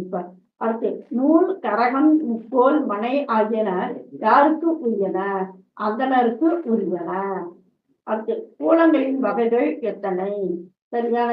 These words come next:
விடை எட்டு. அம்மா என்னங்கம்மா? நெல், இந்த மாதிரியான கூலங்கள், கூலங்கள் அப்படின்னாக்க தானியங்கள், அதாவது உணவுப் பொருட்கள், அவை பார்த்தோம்னா எட்டு வகை. இப்ப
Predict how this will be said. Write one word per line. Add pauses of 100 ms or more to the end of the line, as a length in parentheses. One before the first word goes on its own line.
விடை (220)
எட்டு. (200)
அம்மா (100)
என்னங்கம்மா? (520)
நெல், (440)
இந்த (100)
மாதிரியான (140)
கூலங்கள், (140)
கூலங்கள்
அப்படின்னாக்க (120)
தானியங்கள், (420)
அதாவது (160)
உணவுப்
பொருட்கள், (420)
அவை (120)
பார்த்தோம்னா (200)
எட்டு
வகை.
இப்ப